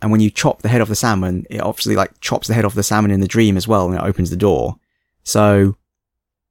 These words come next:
yeah, you're kind of just doing these two things at once. And then I didn't know how it was gonna end, but I was actually wondering if he was just gonna become so distracted that he just, like, chops his arm off and bleeds to death. But that wasn't what happened.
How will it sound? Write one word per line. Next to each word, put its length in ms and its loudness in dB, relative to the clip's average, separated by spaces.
yeah, 240 2
you're 140 0
kind 120 0
of 60 0
just 100 -6
doing 140 2
these 80 2
two 160 0
things 200 0
at 60 0
once. 540 -2
And 120 2
then 100 0
I 80 2
didn't 240 2
know 80 0
how 180 0
it 40 0
was 100 -2
gonna 140 2
end, 360 -2
but 100 -2
I 100 2
was 120 2
actually 220 0
wondering 220 0
if 80 -8
he 80 0
was 100 0
just 180 0
gonna 160 2
become 480 2
so 240 2
distracted 480 -2
that 140 -2
he 120 -2
just, 220 -2
like, 200 2
chops 260 -2
his 100 0
arm 240 4
off 180 0
and 120 2
bleeds 240 2
to 60 -8
death. 520 -4
But 80 0
that 100 2
wasn't 200 2
what 60 -4
happened. 400 -6